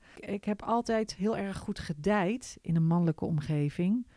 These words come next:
Ook in de kunstenaarsomgeving op de N D S M waar ik zat. Ik ben dol op mannen geweest. Maar ik merk dat ik de afgelopen tien jaar, door veel meer te werken met vrouwen,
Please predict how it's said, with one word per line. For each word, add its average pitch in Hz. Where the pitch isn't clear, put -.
Ook 180
in 170
de 160
kunstenaarsomgeving 185
op -
de -
N 160
D 151
S -
M 190
waar 180
ik 175
zat. -
Ik -
ben 160
dol 240
op 190
mannen 208
geweest. 208
Maar -
ik 175
merk 208
dat 190
ik 170
de -
afgelopen 190
tien 190
jaar, 190
door 170
veel 214
meer 190
te 170
werken 180
met 156
vrouwen, 202